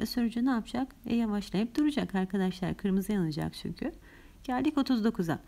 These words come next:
Aşağıdakilerden hangisi dokunun tanımıdır? Birazdan ekran görüntüsü alacağız. Kanın vücudumuzda dolaşmasını sağlayan organlardır.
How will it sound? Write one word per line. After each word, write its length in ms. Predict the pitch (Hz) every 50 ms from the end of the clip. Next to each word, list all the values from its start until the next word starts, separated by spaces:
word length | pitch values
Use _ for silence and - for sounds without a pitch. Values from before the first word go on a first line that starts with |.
| - - - - - -
Aşağıdakilerden 680 | 240 240 269 262 233 269 254 240 262 247 240 233 247
hangisi 540 | 233 226 247 240 233 226 220 - - 226 185
dokunun 720 | 208 226 233 233 - 240 220 220 233 254 247 233 220 202
tanımıdır? 500 | 196 - 220 196 208 208 208 190 208 190
Birazdan 340 | 196 202 196 196 190 - 202
ekran 320 | 190 190 - 214 202 202 190
görüntüsü 360 | 185 180 175 180 175 - 170
alacağız. 480 | 170 180 175 175 180 185 185 185 - - - - - - -
Kanın 360 | - 220 202 226 262 269 277 277
vücudumuzda 640 | 254 240 240 226 - 226 220 226 214 - 226 208
dolaşmasını 680 | 196 208 208 208 220 220 - - 214 220 - - 220 220
sağlayan 500 | - - 220 202 196 190 196 208 214 -
organlardır. 760 | 202 190 175 - 180 170 170 175 175 180 175 185 196 220 220